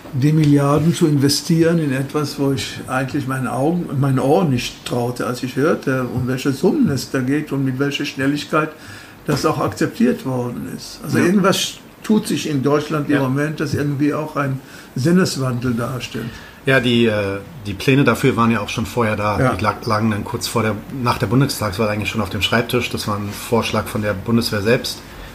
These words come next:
Speaker 2: äh, siebenundneunzig Milliarden irgendwie reinzustecken. Und dann konnte das relativ schnell durchgewunken werden. Und interessant ist halt auch, wie, wie, ähm, so diese Erinnerungsbewältigungsnarrative halt dann auch, also, äh, regelrecht ha-, herhalten muss.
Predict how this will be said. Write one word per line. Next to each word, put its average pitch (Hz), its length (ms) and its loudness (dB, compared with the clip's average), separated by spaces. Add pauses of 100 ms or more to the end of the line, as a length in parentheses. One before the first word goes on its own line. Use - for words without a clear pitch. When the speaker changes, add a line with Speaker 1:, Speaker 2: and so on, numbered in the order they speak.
(160)
Speaker 2:
äh, 104 200 -2 (520)
siebenundneunzig 113 600 2
Milliarden 104 420 0
irgendwie 110 220 -2
reinzustecken. 113 580 -4 (640)
Und 110 80 -2
dann 107 80 0
konnte 110 180 2
das 110 160 0
relativ 113 300 0
schnell 110 160 0
durchgewunken 113 480 -2
werden. 101 220 -4 (540)
Und 120 140 4
interessant 127 460 4
ist 127 160 4
halt 117 180 4
auch, 110 200 -2
wie, 107 360 -2
wie, 104 380 -4
ähm, 101 460 -6
so 107 140 -6
diese 98 340 -6 (140)
Erinnerungsbewältigungsnarrative 110 1700 2
halt 104 180 -6
dann 104 100 -4
auch, 95 200 -8 (880)
also, 98 180 -6
äh, - 640 -14
regelrecht 104 400 -4
ha-, 135 240 2
herhalten 117 580 0
muss. 113 420 -2